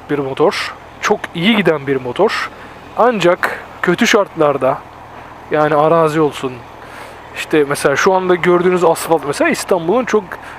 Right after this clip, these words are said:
nacizane güzel asfaltlarından biri. Bu asfaltta da hafif titreme, zıplatma, hoplatma yapıyor.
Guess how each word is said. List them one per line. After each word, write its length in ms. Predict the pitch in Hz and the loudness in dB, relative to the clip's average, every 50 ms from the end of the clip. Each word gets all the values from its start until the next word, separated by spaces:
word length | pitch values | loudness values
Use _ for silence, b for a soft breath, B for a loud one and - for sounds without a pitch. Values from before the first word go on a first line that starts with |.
| B B B B - 147 | B B B B -6 -2
nacizane 580 | 151 160 165 165 160 151 143 170 156 160 226 247 | 0 2 2 2 2 2 0 0 2 2 2 0
güzel 280 | 190 165 165 208 196 | 0 2 2 2 2
asfaltlarından 840 | 165 147 135 - 151 143 135 - - 143 139 139 180 269 320 302 269 | 2 0 0 0 0 0 0 0 0 0 0 0 0 0 0 2 2
biri. 200 | 262 208 147 123 - - - - - B B B B B B - - | 0 0 0 -2 -6 -12 -18 -20 -20 B B B B B B -12 -4
Bu 220 | 180 285 269 220 | -2 0 2 2
asfaltta 540 | 185 - - 160 160 165 143 - - 156 147 | 0 0 0 0 0 0 0 0 0 2 2
da 160 | 196 226 226 - B B B B B B - | 4 2 2 -2 B B B B B B 0
hafif 320 | 156 170 - 233 208 156 - | 2 2 2 2 -2 -4 -6
titreme, 400 | - - - 185 185 180 175 175 | -10 -4 0 0 2 2 2 2
zıplatma, 480 | 160 175 170 180 175 160 160 170 170 | 0 -2 -2 0 0 0 2 0 0
hoplatma 540 | 147 196 196 - 170 156 143 - - 190 185 | 2 2 0 2 0 0 0 0 0 0 2
yapıyor. 600 | 175 175 - 175 202 180 175 175 - - - - | 2 2 2 4 2 2 2 2 -2 -6 -6 -8